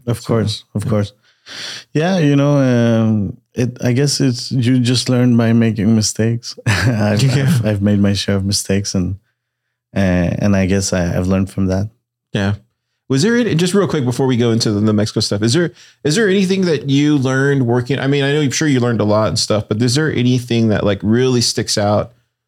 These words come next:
Speaker 2: about what you learned from Bull Bitcoin or, or from Francis or from that, the way that team ran?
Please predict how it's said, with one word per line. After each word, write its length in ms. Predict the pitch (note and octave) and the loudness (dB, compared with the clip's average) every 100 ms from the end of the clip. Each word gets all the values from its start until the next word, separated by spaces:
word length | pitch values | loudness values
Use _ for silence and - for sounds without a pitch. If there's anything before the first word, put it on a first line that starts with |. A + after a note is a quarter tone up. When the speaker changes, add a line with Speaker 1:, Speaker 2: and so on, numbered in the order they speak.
| _ _ | _ _
Speaker 2:
about 280 | G2+ G#2 A#2 | -2 0 0
what 120 | A#2+ | 0
you 120 | A#2 | 0
learned 240 | A2 A2 G2+ | 0 0 0
from 160 | G#2+ | 0
Bull 180 | G#2+ G#2+ | 0 0
Bitcoin 480 | G#2+ G2+ A2+ G#2 G2+ | -2 -2 0 0 0
or, 80 | G2 | 0
or 160 | G2+ | -2
from 140 | G2+ G2+ | -2 -4
Francis 440 | - F#2+ - G2+ | -2 -2 -2 -2
or 80 | G2+ | -2
from 240 | - G#2+ G2 | -4 -2 -2
that, 160 | - | -2
the 180 | - G#2+ | -4 0
way 80 | G#2+ | 0
that 140 | G2+ | 0
team 260 | - A2+ G2+ | -2 -2 0
ran? 340 | G2+ G#2 G#2 | 0 0 -2